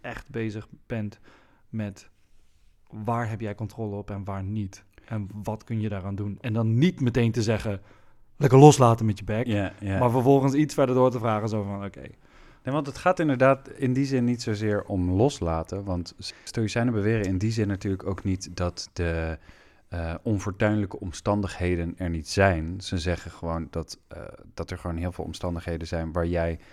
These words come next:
Speaker 2: geen controle over
Speaker 1: Ja.
Speaker 2: hebt. Ze zeggen niet, eh, "Maak ze niet mee." Sterker nog, zij zeggen,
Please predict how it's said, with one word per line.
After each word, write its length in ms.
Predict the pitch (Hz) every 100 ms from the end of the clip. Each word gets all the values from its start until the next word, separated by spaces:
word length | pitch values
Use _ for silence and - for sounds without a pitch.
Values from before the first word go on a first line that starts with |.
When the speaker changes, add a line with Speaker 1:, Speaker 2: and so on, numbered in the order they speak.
| - -
Speaker 2:
geen 220 | - 87
controle 580 | 90 87 110 127 127 90
over 240 | 80 80
Speaker 1:
Ja. 80 | 120
Speaker 2:
hebt. 200 | 98 87
Ze 120 | -
zeggen 240 | 92 92 90
niet, 280 | 92 - - - - -
eh, 160 | 87 85
"Maak 260 | 87 87
ze 100 | -
niet 120 | 92 90
mee." 180 | 101
Sterker 440 | 85 - 123 - 82
nog, 340 | 78 113 - -
zij 240 | - 85
zeggen, 460 | 85 117 - 85